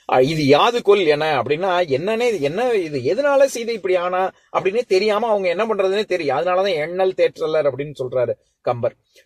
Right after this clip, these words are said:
போதுடன், அ, அயினி நீர்னா வெறுமனே இவங்க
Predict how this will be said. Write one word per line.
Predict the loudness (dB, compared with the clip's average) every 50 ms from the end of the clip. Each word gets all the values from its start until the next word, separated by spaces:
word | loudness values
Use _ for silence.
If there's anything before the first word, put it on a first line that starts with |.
| _ 6
போதுடன், | 8 8 8 8 6 6 4 4 4 2 2 -2 -4 -6 -6 -8 -6 -4
அ, |
அயினி | -4 -2 0 0 0 0 0 -2 -2
நீர்னா | 0 0 0 0 0 0 -2 -2 0
வெறுமனே | 0 0 0 0 -2 -2 -2 0 0 0 0 -2
இவங்க | -4 -6 -4 -2 -2 0 0 0 -2